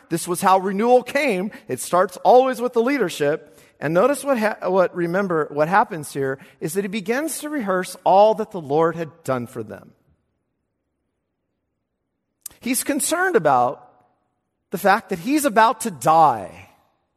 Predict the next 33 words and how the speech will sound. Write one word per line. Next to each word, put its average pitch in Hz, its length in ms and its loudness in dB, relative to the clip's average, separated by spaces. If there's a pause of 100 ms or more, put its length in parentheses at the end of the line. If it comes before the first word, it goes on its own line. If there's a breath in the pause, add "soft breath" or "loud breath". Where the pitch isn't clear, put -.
(1080)
When 143 220 -8
a 139 80 -6
good 170 240 -4
leader 156 340 0
in 143 80 -4
Israel 143 320 -2
dies, 135 540 -2
that 143 240 -2
is 135 240 -8
a 120 120 -6
big 113 360 -6
loss. 107 760 -10 (2750)
Next 147 240 -8
generations, 139 840 -4
you 120 80 -8
know, 113 100 -6
this 127 180 -12
is, 110 160 -16
this 131 160 -8
just - 240 -10
happened 120 640 -6
in, 113 260 -8
um, 113 320 -12
in 120 140 -10
the 113 60 -12
P 123 160 -12
C 117 240 -8
A, 123 260 -4 (480 soft breath)
you 123 100 -6
know, 110 200 -6
this 113 200 -12
past, - 400 -6 (140)
this 120 300 -14